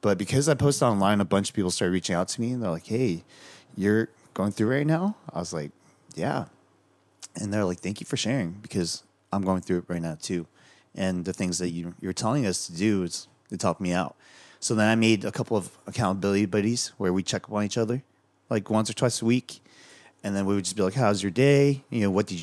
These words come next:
you do to help improve your week this week?" And eventually it just became too much because I started feeling better. And then therefore I was more motivated to do more things. So I got too busy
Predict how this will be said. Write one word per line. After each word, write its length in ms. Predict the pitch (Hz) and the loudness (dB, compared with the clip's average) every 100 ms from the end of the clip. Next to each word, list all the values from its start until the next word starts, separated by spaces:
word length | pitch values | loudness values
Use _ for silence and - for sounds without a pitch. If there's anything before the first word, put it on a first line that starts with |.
| 82 | -4
you 180 | 98 92 | -2 -2
do 180 | - | -4
to 60 | 87 | -6
help 220 | - 90 - | -6 -8 -6
improve 360 | 92 85 90 82 | -12 -6 -4 -2
your 100 | 87 | -2
week 180 | 85 85 - | -2 -4 -8
this 160 | 80 | -6
week?" 320 | 92 90 - - - - - _ - | -2 -4 -6 -20 -20 -20 -20 _ -4
And 220 | 98 101 | 0 0
eventually 380 | 104 151 170 160 | 4 4 4 2
it 20 | |
just 140 | 120 104 | 2 0
became 200 | - 110 | 2 2
too 120 | 113 | 4
much 260 | 85 - - - - - | 2 0 -10 -14 -20 -14
because 400 | - 110 101 87 | -4 -2 -2 -2
I 540 | 107 113 123 123 117 117 | 2 4 6 4 2 -4
started 280 | - - 107 | -8 -2 0
feeling 280 | - 110 107 | 0 -2 0
better. 440 | 92 151 131 120 131 _ | 4 6 8 6 0 _
And 300 | - 107 101 | 0 2 2
then 180 | 98 101 | 2 4
therefore 520 | 104 110 - 98 95 | 4 2 0 2 2
I 100 | 92 | 4
was 140 | 98 101 | 2 2
more 160 | 104 | 0
motivated 420 | 95 98 95 92 82 | 2 2 2 0 -2
to 80 | 92 | -4
do 60 | |
more 240 | 87 95 92 | -4 -4 -4
things. 480 | - 101 107 110 - - - | -2 -2 -2 -6 -10 -16 -8
So 160 | - | -2
I 60 | 92 | 0
got 240 | 95 90 _ _ - | 0 -2 _ _ -4
too 160 | 127 | 0
busy 440 | 95 101 98 101 | 2 2 4 2